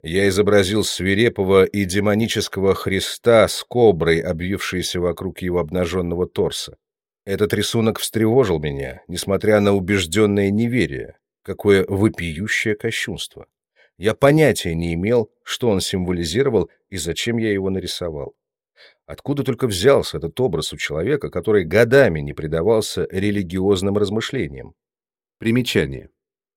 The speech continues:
Десять лет спустя, когда я заканчивал эту рукопись, моя студентка Хайди Тремль написала: «Во время путешествия из Египта в Ханаан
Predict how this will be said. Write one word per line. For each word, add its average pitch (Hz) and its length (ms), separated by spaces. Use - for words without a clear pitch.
Десять 117 380
лет 113 160
спустя, 123 520
когда 82 340
я 82 80
заканчивал 78 680
эту 85 240
рукопись, - 440
моя 147 200
студентка 85 720
Хайди 98 420
Тремль 82 480
написала: 117 640
«Во 107 100
время 147 260
путешествия 113 680
из 104 260
Египта 101 480
в - 60
Ханаан 110 480